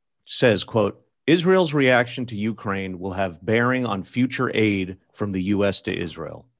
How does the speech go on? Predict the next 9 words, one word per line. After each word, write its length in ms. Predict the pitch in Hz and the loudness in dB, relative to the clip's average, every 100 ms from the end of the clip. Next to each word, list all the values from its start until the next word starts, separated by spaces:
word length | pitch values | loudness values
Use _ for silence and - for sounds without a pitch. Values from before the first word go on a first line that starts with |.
| _ _ - | _ _ -6
Pay 220 | 113 107 | 0 0
it 100 | 101 | 0
forward." 460 | - 95 73 69 - _ _ _ _ _ _ _ _ _ _ _ _ - _ _ _ _ _ - | -2 -4 -4 -8 -18 _ _ _ _ _ _ _ _ _ _ _ _ -20 _ _ _ _ _ 2
This 300 | 196 247 - - | 2 4 -4 -4
is, 320 | - 117 92 | 0 2 0
uh, 420 | - 92 92 80 73 - _ _ _ _ _ _ _ - | -2 0 0 -2 -6 -18 _ _ _ _ _ _ _ -12
stupid 480 | - - 131 123 | -2 2 4 2
and 140 | 98 87 | 0 -2
shocking 520 | - 92 87 87 85 | -2 -2 -4 -12 -14